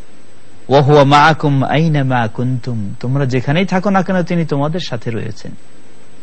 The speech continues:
কিভাবে? ওয়াল্লাহু বিমা তা'মালুনা বাসীর,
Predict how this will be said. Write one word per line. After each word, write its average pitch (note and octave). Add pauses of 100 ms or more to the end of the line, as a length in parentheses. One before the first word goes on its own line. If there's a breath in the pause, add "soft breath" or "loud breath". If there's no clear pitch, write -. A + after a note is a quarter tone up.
(180)
কিভাবে? G3 (920)
ওয়াল্লাহু B2
বিমা A#2
তা'মালুনা B2
বাসীর, A2+